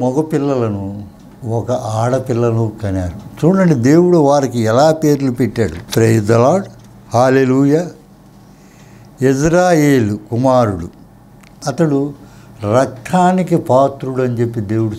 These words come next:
సెలవిస్తున్నాడు. కుమార్తె జాలి నొందనిది అంటే ఏంటి? విగ్రహారాధికులై జాలి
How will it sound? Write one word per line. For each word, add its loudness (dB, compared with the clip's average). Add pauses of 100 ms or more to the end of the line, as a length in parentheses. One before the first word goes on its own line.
సెలవిస్తున్నాడు. -10 (120)
కుమార్తె 0 (960)
జాలి 4 (120)
నొందనిది 0 (280)
అంటే -2 (140)
ఏంటి? -2 (680)
విగ్రహారాధికులై 2 (920)
జాలి 4